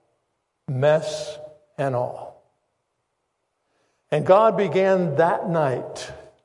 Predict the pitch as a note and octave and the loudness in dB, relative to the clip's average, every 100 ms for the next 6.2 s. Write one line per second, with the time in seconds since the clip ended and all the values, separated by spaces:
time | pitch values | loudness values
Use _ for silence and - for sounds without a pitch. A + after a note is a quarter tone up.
0 | _ _ _ _ _ - D3 - - F#3+ | _ _ _ _ _ -8 -8 -6 -2 0
1 | F3 D#3+ B2 - D3 C#3+ D3+ C#3+ - E3 | 0 0 -4 -2 -2 -2 -2 -6 -6 -2
2 | D3+ C#3+ C#3 C#3+ C#3+ C#3 - C#3+ - D3+ | 0 0 0 0 0 0 -4 -8 -8 -8
3 | - - - _ _ _ _ _ _ - | -10 -12 -18 _ _ _ _ _ _ -4
4 | E3 A#2+ G#3+ A#3+ A#3+ - F3+ E3+ E3 D#3+ | -4 -2 0 2 2 2 0 0 -2 -4
5 | - - D#3 D3+ C#3+ D3+ D3 C3 - - | -8 -6 -4 -2 -2 -2 -2 -4 -8 -12
6 | - - | -16 -20